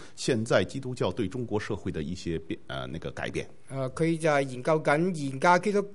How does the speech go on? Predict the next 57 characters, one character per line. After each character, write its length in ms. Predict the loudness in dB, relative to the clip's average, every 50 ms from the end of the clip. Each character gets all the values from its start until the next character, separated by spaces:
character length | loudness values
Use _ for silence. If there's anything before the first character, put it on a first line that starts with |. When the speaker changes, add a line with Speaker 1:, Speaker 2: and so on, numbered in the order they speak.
| -8 2
Speaker 2:
教 280 | 4 6 8 8 6 6
對 240 | 4 4 4 4 4
中 220 | 4 2 4 6
國 160 | 6 6 6 6
社 200 | 4 4 6 6
會 140 | 8 6 6
嘅 180 | 8 6 4 4 2 -4 -14 -14 -16 -16 -14 -2
改 140 | 2 2 4 4
變。 240 | 2 0 -2 -2 -4 -8 -12 -16 -16 -16 -16 6 10
Speaker 1:
他 100 | 10 12
說， 220 | 12 12 12 12
這 140 | 12 10 10
個 460 | 12 12 12 12 12 12 12 12 10 10
有 140 | 10 10 10
一 80 | 12 12
個 600 | 12 12 12 12 12 12 12 12 12 10 10 8
教 240 | 8 8 10 10 10
授 180 | 10 10 10 10
呢， 120 | 10 8 8
他 100 | 8 8
就 200 | 8 8 8 6
是 280 | 6 6 6 6 6 4
去 200 | 2 2 2 4
到 160 | 6 8 8 8
了， 220 | 8 6 6 4 2 -4 -14 -10 -4
呃， 260 | -2 0 0 0 0
雲 360 | 4 6 8 10 10 10 8 8
南 320 | 6 6 6 4 6 8
的， 340 | 8 8 8 8 6 2 -2 -6 -14 -16 -16 -10 -6
呃， 120 | -4 -2 2
少 180 | 4 2 4
數 140 | 6 6 8
民 200 | 8 8 8 6
族 160 | 6 6 4 4
的 360 | 6 8 8 8 8 8 6
中 140 | 4 2 0
間。 180 | 0 0 -2 -2 -6 -10 -14 -14 -8
Speaker 2:
呃， 200 | -2 0 2 2
呢 180 | 2 2 0 2
個， 260 | 6 8 8 8 8 6 0 -2
呃， 340 | 0 4 4 6 6 4 4
呢 180 | 2 0 0 6
個 180 | 8 10 10 10
教 260 | 10 10 10 10 10
授 180 | 10 8 10 10
呢， 100 | 10 10 10
去 60 | 10
到 100 | 10 8
雲 160 | 8 8 6
南 320 | 6 6 4 4 4 4 4
少 180 | 4 2 2
數 140 | 2 2 2
民 180 | 2 2 0 0
族 120 | -2 -2
嘅 160 | 0 2 2
中 200 | 2 4 2 4
間。 240 | 6 6 6 6 4